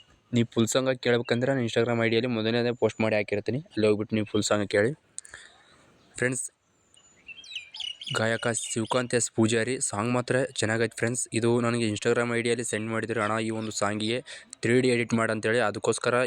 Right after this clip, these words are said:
ಇವತ್ತು ತ್ರೀ ಡಿ ಎಡಿಟ್ ಮಾಡಿದ್ದೀನಿ. ಹೇಗಿದೆ ಅಂತೇಳಿ ಕಾಮೆಂಟ್ ಬಾಕ್ಸಲ್ಲಿ ತಿಳಿಸಿ. ನಿಮ್ಗೆ ಯಾವ ಥರ ಎಡಿಟ್ ಮಾಡ್ಬೇಕಂತ ಹೇಳಿ, ಆ, ನಾನು ಆ ಥರ ಎಡಿಟ್ ಮಾಡಿ YouTube-ಅಲ್ಲಿ ಹಾಕ್ತೀನಿ. So ಫ್ರೆಂಡ್ಸ್, ಇವಾಗ ನಿಮ್ಮ ಫೋಟೋ ಯಾವ ಥರ ರೀಪ್ಲೇಸ್ ಮಾಡ್ಕೊಳ್ಳೋದು ಅಂತ ನಾನು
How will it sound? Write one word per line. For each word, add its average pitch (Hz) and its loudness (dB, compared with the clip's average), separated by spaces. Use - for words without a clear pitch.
ಇವತ್ತು 110 0
ತ್ರೀ 117 4
ಡಿ 120 4
ಎಡಿಟ್ 110 -4
ಮಾಡಿದ್ದೀನಿ. 107 -2
ಹೇಗಿದೆ 127 2
ಅಂತೇಳಿ 120 0
ಕಾಮೆಂಟ್ 113 -4
ಬಾಕ್ಸಲ್ಲಿ 113 0
ತಿಳಿಸಿ. 113 0
ನಿಮ್ಗೆ 110 4
ಯಾವ 107 2
ಥರ 117 4
ಎಡಿಟ್ 117 0
ಮಾಡ್ಬೇಕಂತ 113 0
ಹೇಳಿ, 117 4
ಆ, - 0
ನಾನು 110 -4
ಆ 110 -6
ಥರ 110 2
ಎಡಿಟ್ 110 -4
ಮಾಡಿ 143 0
YouTube-ಅಲ್ಲಿ 117 4
ಹಾಕ್ತೀನಿ. 117 -4
So 127 2
ಫ್ರೆಂಡ್ಸ್, 131 0
ಇವಾಗ 131 0
ನಿಮ್ಮ 135 4
ಫೋಟೋ 139 4
ಯಾವ 120 2
ಥರ 123 4
ರೀಪ್ಲೇಸ್ 120 2
ಮಾಡ್ಕೊಳ್ಳೋದು 113 6
ಅಂತ 110 0
ನಾನು 110 0